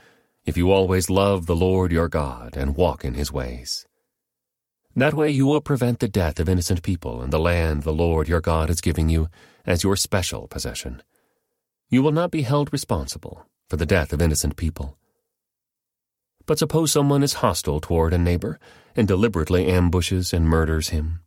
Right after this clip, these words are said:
and then flees to one of the cities of refuge. In that case,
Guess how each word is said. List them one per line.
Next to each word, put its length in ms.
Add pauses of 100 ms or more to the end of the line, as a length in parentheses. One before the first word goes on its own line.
(140)
and 100
then 140
flees 420
to 80
one 200
of 60
the 80
cities 340
of 100
refuge. 540 (840)
In 100
that 200
case, 400